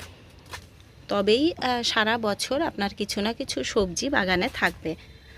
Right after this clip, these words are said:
আর বাগান থেকে যখনই আসবো একটু সবজি তুলবো, একটু এই যে গাছের পরিচর্যা করবো, এইগুলো তো আমরা বাগানে আসলে কিছুটা করতেই হয়।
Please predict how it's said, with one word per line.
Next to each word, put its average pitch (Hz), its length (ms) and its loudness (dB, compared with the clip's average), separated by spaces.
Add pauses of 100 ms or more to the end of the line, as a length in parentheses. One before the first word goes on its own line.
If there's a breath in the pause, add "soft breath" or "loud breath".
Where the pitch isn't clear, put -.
(180 loud breath)
আর 247 140 0
বাগান 285 340 2
থেকে 285 380 4
যখনই 269 420 -2
আসবো 247 460 0
একটু 254 260 -2
সবজি 226 420 0
তুলবো, 226 340 0
একটু - 400 -6
এই 294 100 0
যে 403 180 -4
গাছের 240 300 0
পরিচর্যা 202 580 -2
করবো, 208 360 -4
এইগুলো 233 440 2
তো 226 120 -2
আমরা 233 200 -2
বাগানে 214 380 2
আসলে 202 340 -2
কিছুটা 214 520 -6 (100)
করতেই 220 460 2
হয়। 240 280 2